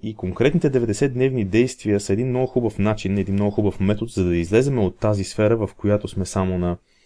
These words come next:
сферата на мечтите и сферата на приказването, и сферата на изразходването на време, мисъл, енергия и всичко останало.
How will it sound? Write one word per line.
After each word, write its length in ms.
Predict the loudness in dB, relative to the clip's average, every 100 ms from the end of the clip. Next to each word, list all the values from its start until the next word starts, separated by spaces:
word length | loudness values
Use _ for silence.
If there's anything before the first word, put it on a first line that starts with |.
| _ -20 -20 -20 -20 _
сферата 340 | 2 2 2
на 60 | -6
мечтите 520 | -8 -10 -14 -14 -20 _ _ -20 -12
и 60 |
сферата 320 | -4 -4 -2
на 160 | -4 -8
приказването, 760 | -10 -4 2 2 2 -6 -8 -12
и 100 | -10
сферата 380 | -4 -4 -4
на 260 | -6 -4 -4
изразходването 800 | -4 -6 -8 -4 -2 -2 -4 -4
на 460 | -4 -2 -2 -2 -4 -6 -10 -4
време, 320 | 0 0 0
мисъл, 440 | -2 -2 -2 -2
енергия 480 | 0 -2 -2 -2 -2
и 60 | -2
всичко 360 | -6 -10 -10
останало. 380 | -10 -4 -2 -2